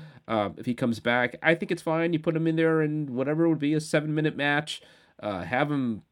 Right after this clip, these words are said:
go over clean on, on, on Baron. And the one thing you've got going is, uh, there's no way, <laughs> you know, that, uh, Baron Corbin get, gets cheered over,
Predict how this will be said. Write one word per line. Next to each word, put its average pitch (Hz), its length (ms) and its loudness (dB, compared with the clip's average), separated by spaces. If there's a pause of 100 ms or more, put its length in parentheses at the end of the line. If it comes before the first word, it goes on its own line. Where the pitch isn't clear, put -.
(140)
go 139 220 6
over 139 180 4
clean 156 400 2
on, 123 260 -2
on, 104 420 -4
on 113 200 -4
Baron. 143 540 4 (260)
And 135 300 2
the 123 100 8
one 170 220 6
thing 131 200 4
you've 113 140 2
got 110 180 2
going 120 300 2
is, 113 360 2 (400)
uh, 101 300 -2 (600)
there's 185 280 8
no 139 200 8
way, 156 600 8
<laughs> 156 40 -16
you 180 100 6
know, 135 200 6
that, 131 340 4 (300)
uh, 127 100 4
Baron 135 300 6
Corbin 151 360 6
get, 120 280 0
gets 127 240 0
cheered 143 380 4
over, 120 160 4